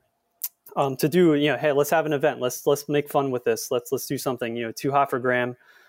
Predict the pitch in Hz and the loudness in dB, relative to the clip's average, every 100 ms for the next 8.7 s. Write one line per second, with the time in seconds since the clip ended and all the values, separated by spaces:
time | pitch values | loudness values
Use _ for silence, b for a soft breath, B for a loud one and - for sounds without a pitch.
0 | b b b - 123 117 120 123 - - | b b b 0 2 2 -2 -8 -6 -2
1 | 135 120 147 - - 143 131 139 - 151 | 0 0 -2 -2 0 2 2 0 -2 -2
2 | 135 127 123 120 123 113 - 143 143 143 | -2 0 2 0 -2 -4 0 2 2 0
3 | 127 139 127 - 143 131 131 131 127 127 | 0 0 -2 0 2 2 2 0 0 0
4 | 127 131 127 131 - b b b b b | 0 2 2 2 -4 b b b b b
5 | 127 123 120 120 123 - 208 147 143 160 | 2 2 0 -4 -6 2 4 4 2 0
6 | 151 165 156 147 151 151 151 151 139 147 | 2 4 4 4 4 4 4 2 2 2
7 | 147 147 143 139 131 131 156 160 160 151 | 2 2 0 0 0 0 -2 -4 -4 -4
8 | 143 147 143 131 127 127 | -2 2 6 6 6 2